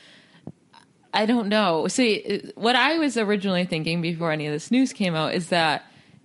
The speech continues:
Melvin Gordon would play one more year, and then I thought he would get signed somewhere else. I didn't think the Chargers would be the team to give him that big contract. So now they're in this situation where they don't really, there is no plan B right now.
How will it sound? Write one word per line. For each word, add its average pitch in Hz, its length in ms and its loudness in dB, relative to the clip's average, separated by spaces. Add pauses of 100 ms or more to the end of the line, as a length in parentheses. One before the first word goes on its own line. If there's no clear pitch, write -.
(120)
Melvin 175 520 0
Gordon 175 240 0
would 175 120 -2
play 170 120 0
one 170 160 0
more 190 120 0
year, 160 260 0
and 185 240 -2
then 180 100 0
I 175 140 0
thought 180 380 -2
he 185 200 -6
would 165 260 -4 (400)
get 185 160 -2
signed 165 360 -2
somewhere 143 220 -4
else. 131 180 -6
I - 60 -2
didn't 180 280 -4
think 190 180 -6
the 170 80 -4
Chargers 160 460 -4
would 160 140 -8
be 165 100 -4
the 156 100 -8
team 156 300 -10
to 151 60 -10
give 151 140 -6
him 160 100 -6
that 151 160 -8
big 151 160 -6
contract. 220 580 -2 (360)
So - 140 -2
now 208 220 2
they're 285 140 2
in 254 80 2
this 208 140 -2
situation 190 600 -4
where 170 120 0
they 180 120 -2
don't 214 220 0
really, 180 800 -4 (260)
there 185 400 0
is 202 240 0
no 190 180 0
plan 151 540 -6
B 165 220 -2
right 139 320 -6
now. - 100 -8